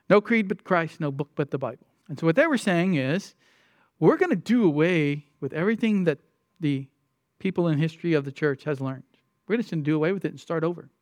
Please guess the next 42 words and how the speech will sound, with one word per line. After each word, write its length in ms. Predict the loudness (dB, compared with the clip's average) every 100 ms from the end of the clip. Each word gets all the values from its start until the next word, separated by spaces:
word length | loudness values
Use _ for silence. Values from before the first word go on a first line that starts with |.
| -2
We're 100 | 2
going 240 | 2 2
to 180 | 2 2
restore 1000 | 4 0 -4 -6 0 4 6 6 4 2
the 120 | 0
true 220 | -2 0 0
church, 440 | 0 -4 -6 -20 _ _ _
which 60 |
is 80 | 0
also 160 | 2 2
what 160 | 0
the 40 | 2
Mormons 380 | 2 2 0
said, 340 | 0 0 0 -2 _ _ _ _
also 280 | -6 -4 0
what 200 | 0 0
the 120 | -2
Jehovah's 380 | 0 0 0 -2
Witnesses 340 | -6 -6 -10
said, 300 | -4 0 0 -2 _ _ _ _
and 120 | -2 0
every 160 | 0
cult 440 | 0 0 0 -4 -20 _
since 300 | _ -6 -6
then 260 | -6 -10 -12 _
and 220 | -8 -6 -4
before 300 | 0 2 2
them. 160 | -2 -16 _ _ _ _ _ _ 2
"No 160 | 2
creed 300 | 4 2 2
but 100 | 0
Christ." 340 | 0 0 0 0
I 40 |
mean, 200 | 2 4
no 140 | 4
doctrine 480 | 4 2 0 -4 -6 -6 _ _
but 160 | -8 -6
Christ. 440 | -4 -6 -8 -20 _ _ _ _
Okay, 380 | -8 -4 -4 -4 0
who 100 | 0
is 100 | 2
Christ? 400 | -2 -4 -8